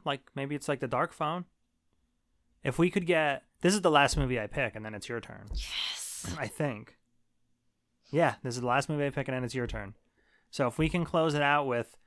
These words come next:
Speaker 1: dead people talking on a phone and somebody picking a lock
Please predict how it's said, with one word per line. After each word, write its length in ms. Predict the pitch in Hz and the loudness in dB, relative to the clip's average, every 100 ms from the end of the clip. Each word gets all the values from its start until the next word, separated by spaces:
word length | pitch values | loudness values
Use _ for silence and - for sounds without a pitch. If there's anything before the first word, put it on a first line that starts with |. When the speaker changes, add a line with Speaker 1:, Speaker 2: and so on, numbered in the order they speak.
| _ _ 123 | _ _ 2
Speaker 1:
dead 220 | 139 147 | 4 4
people 280 | 170 165 160 | 2 4 4
talking 340 | 160 143 147 | 6 4 4
on 80 | 135 | 2
a 40 | |
phone 340 | - 143 151 175 _ _ _ | 2 4 4 2 _ _ _
and 420 | - 170 190 190 | 4 8 10 8
somebody 320 | 170 202 180 175 | 8 6 6 6
picking 320 | 175 170 165 | 6 6 4
a 60 | |
lock 520 | 139 120 143 185 - | 6 6 6 6 0